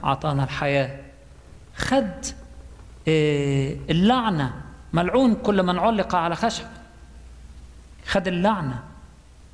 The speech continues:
علشان يدينا احنا البركة، بركة البنوة لله. افتدانا، أنقذنا. لما جاء ملء الزمان،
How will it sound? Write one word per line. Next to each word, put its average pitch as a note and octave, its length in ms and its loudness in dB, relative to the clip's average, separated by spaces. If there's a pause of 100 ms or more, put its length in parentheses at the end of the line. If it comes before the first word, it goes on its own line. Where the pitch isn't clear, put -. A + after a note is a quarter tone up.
(1300)
علشان E3 360 0
يدينا F#3+ 340 4
احنا F3+ 200 -2
البركة، D#3 540 -2 (1600)
بركة F#3 380 -2 (240)
البنوة D3 500 2
لله. C#3 460 0 (1600)
افتدانا، E3+ 680 0 (400)
أنقذنا. D3 720 0 (3500)
لما F#3+ 320 4
جاء F3 380 0
ملء D3+ 240 -2
الزمان، B2+ 640 0